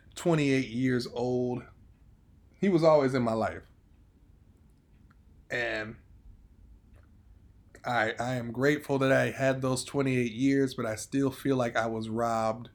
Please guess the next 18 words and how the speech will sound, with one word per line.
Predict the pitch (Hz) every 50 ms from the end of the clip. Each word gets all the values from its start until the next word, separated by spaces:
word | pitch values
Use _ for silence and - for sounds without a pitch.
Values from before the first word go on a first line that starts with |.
| - - - _ _ _ _ - - - - -
even | - 135 131 131 117
more. | 117 117 113 92 65 62 69 - - - _ _ - - - - - - - - - - -
For | - 127 131
instance, | 135 139 139 135 - - 135 127 123 127 -
I | - 123 123
feel | - - 139 135 127
like | 123 123 120
I | 127 113
was | 113 113 110 110
robbed | 117 120 131 127 127 120 120 120 117 113 117 120 - - - - - - - - - - - - - - _ - - - - - - - - - - - -
for | - - - 120 117
him | 113 131 135 127 120 120 120 120
not | 123 123 123 123 120 - 117
being | 127 127 123 120 117
able | 113 117 117 117 110
to | - - 127 120 117 113 113 113 - - - - - - - - - - -
witness | - 160 165 160 135 170 180 - - 135
me | 143 147 143 143 139 135 131 127 - -